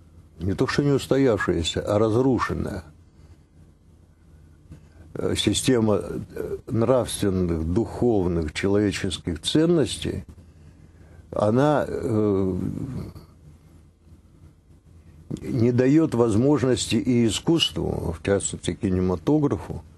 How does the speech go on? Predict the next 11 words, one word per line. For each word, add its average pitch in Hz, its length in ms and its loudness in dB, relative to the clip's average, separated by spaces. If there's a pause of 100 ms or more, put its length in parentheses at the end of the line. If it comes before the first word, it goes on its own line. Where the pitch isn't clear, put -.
(580)
тоже 147 320 4
стоять 113 500 2
на 120 120 2
этом. 90 340 2
Вот, 92 160 0
скажем, 120 420 0 (480)
вот 107 160 0
Балабанов, 113 640 2
который 95 360 2
умер 90 460 0
недавно. 82 680 -2